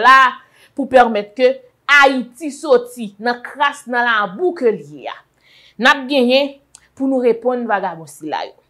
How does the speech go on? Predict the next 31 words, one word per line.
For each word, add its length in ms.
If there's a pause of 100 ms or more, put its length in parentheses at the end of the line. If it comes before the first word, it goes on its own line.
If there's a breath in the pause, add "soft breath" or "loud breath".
(160)
Sou 140
fèk 180
tonbe 240
sou 80
chanèl 400
lan, 220 (260)
m 80
ap 160
envite 480
ou 300 (360 soft breath)
abòne, 600 (240)
aktive 460
ti 120
klòch 200
de 80
notifikasyon, 920 (380 soft breath)
e 140
konsa 320
w 60
ap 100
rete 220
konekte 340
avèk 320
nou, 180 (760)
ou 100
pa 140
p 120
rate 400 (440 soft breath)
okenn 800
nan 460
videyo 720